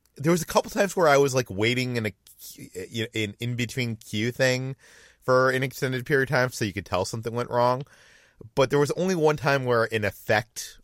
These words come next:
or a thing ha-, happened that was not supposed to happen, if that makes sense. But I was never stuck on my ride vehicle. I did hear from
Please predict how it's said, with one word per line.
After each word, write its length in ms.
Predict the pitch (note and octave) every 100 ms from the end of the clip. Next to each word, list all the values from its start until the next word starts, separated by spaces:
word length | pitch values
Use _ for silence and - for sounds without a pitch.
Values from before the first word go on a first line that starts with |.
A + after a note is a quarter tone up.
| -
or 240 | G#2+ G#2
a 260 | G2 G2 F#2+ -
thing 300 | B2 A#2 G#2+
ha-, 60 | A2 _ -
happened 460 | A2+ A2 D3 C#3
that 180 | B2 G#2
was 240 | A2+ A2
not 220 | G#2+ G#2 G2+
supposed 360 | C3 D3 D3+
to 60 | D3+
happen, 280 | E3 - - -
if 140 | C3
that 140 | C3+ C#3
makes 140 | D3
sense. 220 | E3 G3 - - -
But 80 | -
I 40 | C#3
was 160 | C#3+
never 200 | C#3+ F3+
stuck 340 | - - C3 -
on 80 |
my 100 | C3
ride 280 | G#2 G2 G#2+
vehicle. 320 | A2 A#2 A2
I 120 | G2 G2
did 240 | F#2+ B2
hear 280 | - G#2+ A2
from 280 | - G2+